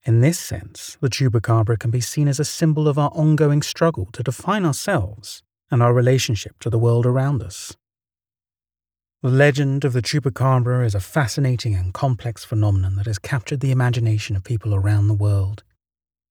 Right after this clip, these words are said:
Its origins are shrouded in mystery and uncertainty, and its true nature remains elusive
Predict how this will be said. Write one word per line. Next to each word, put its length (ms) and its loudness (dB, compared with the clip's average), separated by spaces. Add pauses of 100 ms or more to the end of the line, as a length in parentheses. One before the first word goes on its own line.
(180)
Its 140 -4
origins 540 0
are 40 -6
shrouded 520 0
in 160 2
mystery 340 -4
and 100 -2
uncertainty, 840 -2 (580)
and 120 -2
its 140 -6
true 200 -2
nature 460 -4 (360)
remains 300 4
elusive 560 -6